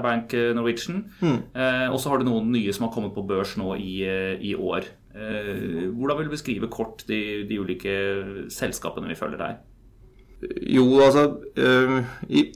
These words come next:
Speaker 2: i utgangspunktet så er jo, eh, alle selskapene her i en spennende fase.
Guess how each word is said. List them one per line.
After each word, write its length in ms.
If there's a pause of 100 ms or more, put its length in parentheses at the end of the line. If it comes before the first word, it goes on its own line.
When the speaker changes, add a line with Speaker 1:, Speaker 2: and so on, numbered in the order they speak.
Speaker 2:
i 60 (100)
utgangspunktet 800
så 160
er 140
jo, 160 (580)
eh, 460 (920)
alle 680
selskapene 720
her 220
i 80
en 100
spennende 320
fase. 300